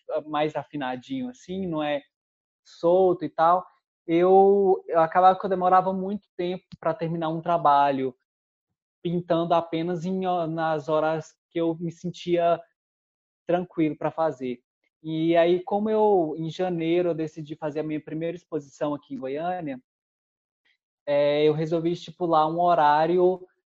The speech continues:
é, que faz jus à C L T, <laughs> das oito, das oito às dezoito. Eu acho que até um pouco mais que isso, porque eu, eu passei, eu acordava, sei lá,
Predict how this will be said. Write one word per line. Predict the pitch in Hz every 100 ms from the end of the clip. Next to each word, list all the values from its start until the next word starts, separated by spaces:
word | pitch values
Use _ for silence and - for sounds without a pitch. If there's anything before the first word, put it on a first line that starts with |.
| _ -
é, | 147 151 156 160
que | 160 -
faz | 190 190
jus | 151 170 202
à | 208
C | 185 214
L | 208 226
T, | - 165 147 160 175
<laughs> | 151 - 175 135
das | 180 165 147
oito, | 185 180 208 - 240 233 - - - -
das | 170 175 170
oito | 185 196 208
às | 214
dezoito. | 190 208 190 170 156 156 147 - - -
Eu | -
acho | 165 175
que | 170
até | 190
um | 196
pouco | 202 190
mais | 196 185 180 -
que |
isso, | 208 170 151 139 -
porque | 160 143 165 160 160
eu, | 147 156 160 165
eu | 151
passei, | - 160 - 175 165
eu | 165
acordava, | 160 185 185 180 180 214 196 -
sei | 175
lá, | 151 131